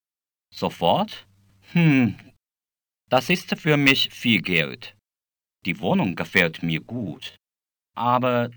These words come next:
zweihundertneunzig Euro und noch Heizungskosten, das ist für mich zu viel Geld. Ich müsste kurz mit meinem Freund sprechen.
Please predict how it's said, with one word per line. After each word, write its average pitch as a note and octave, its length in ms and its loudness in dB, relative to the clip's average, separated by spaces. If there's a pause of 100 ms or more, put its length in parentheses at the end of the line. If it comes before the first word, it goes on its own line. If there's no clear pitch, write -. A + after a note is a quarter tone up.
(120)
zweihundertneunzig D#3+ 1500 -2
Euro A2 640 -4
und G#2+ 260 -8
noch A#2 320 -2
Heizungskosten, D3+ 1040 -4 (540)
das C3 180 2
ist G3 160 -6
für D#3+ 300 -2
mich D3 300 -2
zu D#3 340 -6
viel - 240 -6
Geld. D2 560 -8 (840)
Ich A#2 180 -6
müsste D#3 280 -4
kurz D#3+ 420 -4
mit D3+ 240 -2
meinem C#3+ 320 0
Freund C#3 460 -6
sprechen. - 500 -12